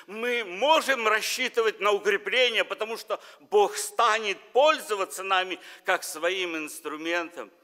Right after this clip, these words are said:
Посмотрите книгу «Героев веры». Там апостол перечисляет их, и они не были такими суперчеловеками.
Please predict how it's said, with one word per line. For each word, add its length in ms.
Посмотрите 680
книгу 460
«Героев 600
веры». 480
Там 260
апостол 640
перечисляет 1000
их, 200
и 100
они 300
не 240
были 240
такими 500
суперчеловеками. 1700